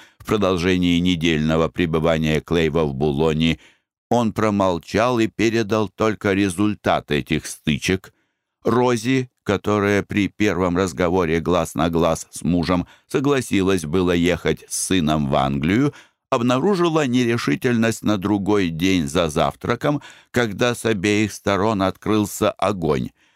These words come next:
Расплакалась за обедом, когда совершались жестокие схватки, в которых Клейв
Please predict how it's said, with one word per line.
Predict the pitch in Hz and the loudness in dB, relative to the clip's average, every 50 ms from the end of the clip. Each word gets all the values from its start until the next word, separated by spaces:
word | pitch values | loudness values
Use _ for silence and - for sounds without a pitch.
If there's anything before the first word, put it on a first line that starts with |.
| _ _ - | _ _ -2
Расплакалась | 110 117 131 123 - - - 131 135 127 - 120 113 104 104 104 90 | -2 -2 -2 -2 -4 -2 -2 -2 -2 0 -2 0 0 2 2 0 -2
за | 80 82 101 95 92 | -2 0 2 2 2
обедом, | 92 80 69 78 76 71 67 90 107 120 120 - _ _ _ _ | 2 0 0 0 0 0 0 0 -2 -2 -4 -8 _ _ _ _
когда | - 127 113 104 98 117 104 | -2 -2 -2 0 0 -2 -2
совершались | - - 107 107 107 104 101 - - 107 107 107 104 104 104 - - _ | -2 -2 0 2 2 2 0 0 0 0 2 2 2 0 -2 -4 -6 _
жестокие | - 87 98 95 - - - 107 98 90 - - 92 90 87 | -2 -2 0 -2 -2 -2 -2 -2 -2 -2 0 0 0 0 0
схватки, | - - - - 85 85 78 76 - - - - 104 - - _ _ _ _ _ _ | -2 -6 -4 -2 0 2 2 0 -2 -4 -2 -2 -2 -2 -4 _ _ _ _ _ _
в | - | -4
которых | - 127 110 - 117 117 117 127 147 151 - | -2 -2 -2 0 0 0 0 0 -2 -4 -4
Клейв | - 147 135 120 117 117 123 127 - | -2 0 2 2 2 2 0 -2 -4